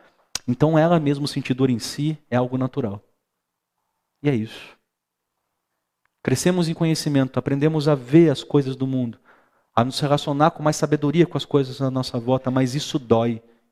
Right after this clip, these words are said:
e dói muito. Salomão daí dá um passo em uma outra direção. Ele diz, "Bom, se isso não responde os meus questionamentos ou as minhas perguntas, talvez eu possa viver um estilo de vida que nós poderíamos chamar de hedonismo."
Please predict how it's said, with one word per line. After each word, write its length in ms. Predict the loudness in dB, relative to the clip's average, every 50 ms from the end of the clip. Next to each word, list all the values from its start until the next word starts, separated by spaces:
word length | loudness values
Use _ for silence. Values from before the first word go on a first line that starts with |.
| _ _ _ _ -4
e 60 | -4
dói 180 | -2 0 0 0
muito. 540 | 0 -2 -4 -6 -10 -12 _ _ -20 -20 _ _ _ _ _ _ _ _ _ _ _ _ _ _ _ 2
Salomão 500 | 6 8 8 8 6 2 0 0 2 4
daí 160 | 4 4 4
dá 120 | 4 2
um 100 | 2 2
passo 400 | 2 2 2 2 2 0 -4 -2
em 80 | 0 2
uma 160 | 4 6 6
outra 320 | 6 6 4 4 2 2
direção. 560 | 4 4 2 2 2 0 0 0 0 0 -4 -8 _ _ _ _ _ _ _ _ -20 -20 -20 _ _ _ 4
Ele 140 | 4 4 4
diz, 160 | 2 0 2
"Bom, 240 | 4 4 4 4 2
se 180 | 0 2 4
isso 220 | 4 4 2 2 2
não 140 | 4 4
responde 460 | 6 4 4 2 0 0 0 0 0 0
os 40 |
meus 160 | 0 -2 0 2
questionamentos 800 | 2 2 2 0 0 2 2 2 4 4 4 2 2 0 0
ou 40 | 0
as 60 | 0
minhas 180 | 0 0 -2 0
perguntas, 720 | 2 2 2 4 4 4 2 2 0 -4 -8 -8 -10 -18 -18 -20 -20 -20 -20 0 _
talvez 260 | 6 6 6 6 2
eu 80 | 2 2
possa 280 | 4 4 2 2 0
viver 220 | -2 0 2 2 2
um 80 | 4
estilo 340 | 2 0 0 0 0 0 0
de 140 | 0 0 0
vida 260 | 2 4 4 4 4
que 60 | 2
nós 140 | 0 -2 -2
poderíamos 420 | 0 2 2 4 2 2 2 0 -2
chamar 460 | 0 0 0 2 4 4 4 4 2
de 200 | 0 -4 -4 0 2
hedonismo." 840 | 2 2 2 0 -2 0 2 2 4 2 2 0 -4 -10 -10 -12